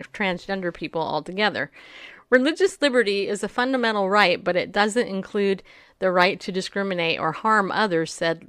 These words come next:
Lu-, Louise Melling, deputy, deputy legal director at the American Civil Liberties Union. "This rule threatens to prevent people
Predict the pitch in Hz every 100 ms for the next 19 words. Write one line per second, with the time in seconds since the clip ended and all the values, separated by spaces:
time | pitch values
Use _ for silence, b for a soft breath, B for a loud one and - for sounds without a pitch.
0 | - 185 170 - - 175 175 170 180 175
1 | 170 - - 175 170 175 190 220 - B
2 | B B _ 185 196 202 196 180 170 160
3 | _ _ _ _ 170 190 - 233 233 247
4 | 240 190 190 202 202 202 185 175 - 196
5 | 170 165 165 170 170 180 170 - 165 175
6 | 170 156 156 160 170 175 277 233 151 151
7 | B B B B B _ 262 339 - 269
8 | 277 247 - 233 285 - 190 180 165 -
9 | 214 220 233 - 220 190 202 196